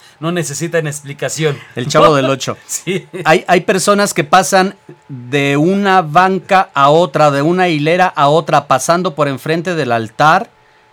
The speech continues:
Speaker 2: por las puertas del templo, y ni siquiera hacen reverencia al altar.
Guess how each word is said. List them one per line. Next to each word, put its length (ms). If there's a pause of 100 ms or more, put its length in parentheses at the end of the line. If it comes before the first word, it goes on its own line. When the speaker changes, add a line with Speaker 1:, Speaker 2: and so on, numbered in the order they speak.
(100)
Speaker 2:
por 200
las 200
puertas 380
del 160
templo, 500 (120)
y 160
ni 180
siquiera 480
hacen 240
reverencia 500
al 100
altar. 380